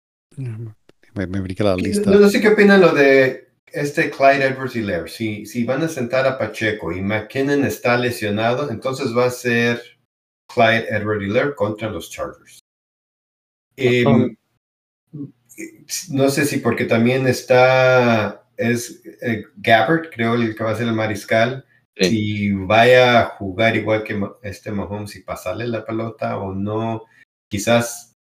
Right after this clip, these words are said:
Speaker 2: él va a ser el, toda la ofensiva.
Speaker 3: No es alguien que me llama la atención, la mera verdad. Eh, te-, cuando ha corrido, no ha corrido muy bien. Ha tenido sus juegos de vez en cuando, da una jugada aquí, una jugada allá, pero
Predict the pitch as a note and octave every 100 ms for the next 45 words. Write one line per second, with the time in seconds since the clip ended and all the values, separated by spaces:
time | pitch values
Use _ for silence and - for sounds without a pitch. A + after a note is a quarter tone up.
0 | _ _ _ _ _ _ _ _ A#2 A#2
1 | A#2 C#3 B2+ A#2+ B2 A#2 A2 G#2 G#2+ G2+
2 | A#2+ A#2+ B2 G#2+ A2 G2+ F#2+ A#2+ B2 B2
3 | B2 B2 - _ _ - A#2+ C3 D3 C#3
4 | B2 A#2+ G2+ G#2 F#2 F2+ F2+ F2 E2 -
5 | D2+ C#2+ D#2 - D#2 _ _ E2 E2 D#2+
6 | D#2+ D2+ D2 D2 D2 - C2+ E2+ E2+ -
7 | F#2+ F2 E2 E2+ F2+ F#2+ F#2+ F2+ F2+ E2+
8 | E2+ F2+ F2 F2 E2 D#2 C#2 _ _ _
9 | _ _ _ _ _ _ D#2+ F2+ E2+ D#2+
10 | E2+ E2+ E2+ - F2 - F#2+ F#2 F2+ E2+
11 | - F2 E2+ F2 D#2+ D#2+ - D#2+ E2+ E2
12 | D#2 E2 E2 D#2+ E2 E2 D#2+ D#2+ E2 E2
13 | D#2+ D#2+ D#2+ D#2 D#2 D#2 - D2+ C#2+